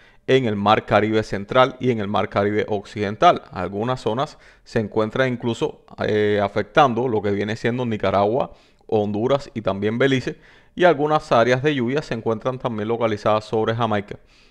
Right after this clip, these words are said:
Y otras áreas de lluvia que han estado nuevamente afectando toda la zona oriental, la punta del extremo más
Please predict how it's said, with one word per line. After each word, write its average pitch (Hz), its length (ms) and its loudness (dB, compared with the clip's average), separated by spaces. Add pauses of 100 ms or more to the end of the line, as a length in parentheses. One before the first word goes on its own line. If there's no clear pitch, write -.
(160)
Y 202 460 -4
otras 110 480 -2
áreas 151 240 0
de 165 100 0
lluvia 139 320 -2
que - 120 -6
han 104 100 -4
estado 131 540 2
nuevamente 135 680 0
afectando 135 600 -2
toda 113 320 0
la 120 80 2
zona 131 240 -4
oriental, 131 560 0
la - 120 -6
punta 139 460 -6 (340)
del 107 200 2
extremo 113 320 -4
más 110 280 0